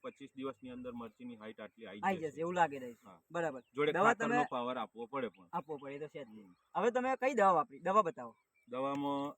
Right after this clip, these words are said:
Speaker 1: એક આ ફંગી વોરિયર છે.
Speaker 2: ઓકે.
Speaker 1: બીજું આ
Speaker 2: Testosterone.
Speaker 1: Testosterone છે અને ત્રીજી આ વસ્તુ વાપરેલી ક્રોપ
Speaker 2: ક્રોપ પરિવર્તન.
Speaker 1: પરિવર્તન.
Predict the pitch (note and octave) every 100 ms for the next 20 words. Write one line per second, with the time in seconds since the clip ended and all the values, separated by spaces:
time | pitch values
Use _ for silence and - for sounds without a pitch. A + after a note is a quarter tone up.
0 | - C#3+ - C3 C3+ C3+ - C3 C3+ C3+
1 | B2 B2 D3 C#3 D3+ D#3 _ E3 - D3+
2 | G3 _ _ _ _ _ B2 C3 C#3 C#3
3 | B2+ C3 C3 - _ _ _ _ _ _
4 | _ _ _ _ C3+ C3 D3 D3+ C3+ D3+
5 | C#3+ D#3+ F3 _ _ _ _ _ C3 C#3
6 | - C3 B2 C3+ B2+ B2 - B2+ B2 B2+
7 | A#2 - C3 C3+ - C#3+ C3 A2 - G2